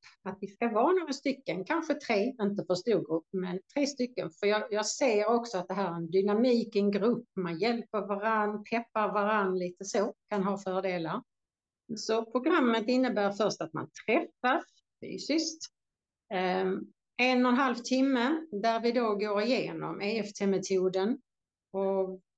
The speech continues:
jag lär ut punkterna och berättar hur det fungerar och så. Sen sätter jag då plåster med ett litet senapsfrö i örat, det ena örat på personerna då.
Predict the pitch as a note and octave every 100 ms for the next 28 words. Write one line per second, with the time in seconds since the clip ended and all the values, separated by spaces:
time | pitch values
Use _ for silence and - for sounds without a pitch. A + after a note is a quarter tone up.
0 | _ _ _ G#3+ G#3 G#3 G#3 G#3 F#3+ -
1 | - - A3 A#3 A#3 - G3 F#3+ F#3+ F#3+
2 | F#3+ F#3+ G3 - - E3 F#3+ F3+ E3 -
3 | F3+ F3 F#3+ D#3 E3 D#3+ F3+ F#3+ E3+ G#3+
4 | - _ _ _ _ _ - _ - -
5 | C4+ B3+ B3 B3+ B3+ - - D4 D4+ -
6 | C4+ C4+ A#3 G#3 A#3 G3 F#3+ - - C#4
7 | - - - A3+ E4+ - _ _ _ -
8 | G3 G3 F#3 E3+ - _ _ - E3+ F3+
9 | F3+ - - C4+ F3 F3+ - - G3+ D4+
10 | - _ G#3 G3 G3 G3 A3 G3 - -
11 | - - _ _ _ _ - - _ _
12 | - - - F#3 A#3 G#3 G#3 A#3+ A3+ A3+
13 | - - _ _ _ G3+ F#3 - _ _
14 | _ G3+ G3 G#3+ F#3+ F3+ F#3 G3 A#3